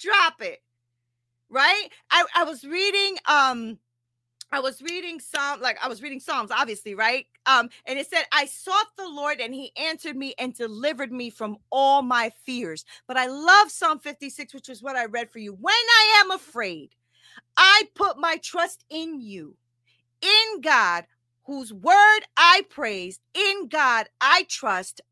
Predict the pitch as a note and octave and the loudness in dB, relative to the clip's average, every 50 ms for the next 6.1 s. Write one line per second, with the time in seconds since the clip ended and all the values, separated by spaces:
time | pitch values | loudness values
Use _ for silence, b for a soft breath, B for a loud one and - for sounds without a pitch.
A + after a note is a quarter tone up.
0 | - G3+ G#3+ A3 G#3 - - - G#3 F3+ E3+ D#3+ E3 F3 F3 F3+ A3 D4+ G4 G4 | -8 -6 -6 -4 -6 -8 -10 -8 -8 -8 -8 -8 -12 -14 -4 0 2 2 2 2
1 | - - F4 E4+ F4+ - - - B3 A#3 G#3+ G3+ G3 G3 G3 B B B B _ | 0 -4 -6 -6 -6 -8 -8 -6 -4 -4 -2 -2 -4 -6 -8 B B B B _
2 | G3 G3 F#3+ F#3+ F3 E3+ F#3+ A#3+ D#4+ F#4+ - - - - - - D#4+ E4+ C#4 F#3+ | -10 -10 -8 -10 -12 -8 -2 0 0 0 0 -4 -12 -20 -16 -6 0 0 2 2
3 | G#3+ - - - - - _ _ _ _ _ _ _ - F3+ F3+ E3+ D3 C3 G3 | 0 -4 -8 -12 -12 -14 _ _ _ _ _ _ _ -16 -16 -14 -16 -14 -12 -12
4 | A3+ A#3 B3 C4+ C#4 _ _ _ - B3+ A3+ A3 G3+ E3+ D#3+ b b b b F3+ | -10 -10 -10 -12 -16 _ _ _ -12 -10 -10 -8 -10 -10 -12 b b b b -12
5 | F3+ G#3+ D4+ F#4 G#4 G#4 _ - D4+ A#3+ G#3 - - - A#3+ C4+ C#4+ D4+ E4 - | 0 4 6 6 6 6 _ -6 -8 -8 -8 -8 -12 -6 -2 0 2 2 0 -2
6 | - | -8